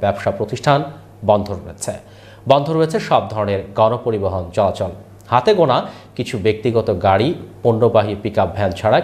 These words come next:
কিছুই চলতে দেখা যায়নি। তবে শহরে রিক্সা চলাচল করতে দেখা গেছে, এমনকি শহরে মানুষজনকে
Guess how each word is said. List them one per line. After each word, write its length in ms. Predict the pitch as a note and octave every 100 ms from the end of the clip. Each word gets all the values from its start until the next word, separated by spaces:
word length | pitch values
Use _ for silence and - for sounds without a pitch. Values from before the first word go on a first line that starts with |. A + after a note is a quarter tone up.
| -
কিছুই 300 | D#3+ D#3 F3+ D#3
চলতে 280 | A#2 F#2+ G2+ F#2 - G2+
দেখা 180 | G#2 G#2
যায়নি। 300 | F#2 D#2+ F2+ - - -
তবে 160 | A#2 F#3 - - - - -
শহরে 360 | D#3 D3+ F3 F#3+ A#2
রিক্সা 240 | A#2+ - -
চলাচল 280 | G#2+ G2+ F#2+ G2+
করতে 220 | F#2 G2 F2+
দেখা 180 | F2+ A2+
গেছে, 260 | A#2 - F3+ - - -
এমনকি 300 | C3+ E3 E3 - -
শহরে 380 | B2+ A#2 E3 C3+ - G2
মানুষজনকে 500 | G#2+ B2 - G#2+